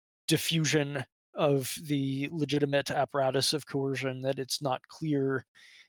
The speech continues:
exactly what entity within the society constituted the state, if any of them did.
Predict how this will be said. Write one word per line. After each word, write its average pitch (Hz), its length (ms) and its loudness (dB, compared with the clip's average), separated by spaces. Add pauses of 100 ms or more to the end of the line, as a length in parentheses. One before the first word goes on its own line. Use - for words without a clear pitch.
(140)
exactly 139 560 2
what 135 280 0 (360)
entity 139 420 -2
within 135 260 -2
the 131 80 -8
society 131 440 -2
constituted 135 680 -4
the 135 80 -6
state, 135 360 -2
if 139 140 -4
any 143 180 0
of 120 140 -2
them 117 160 -10
did. 131 260 -2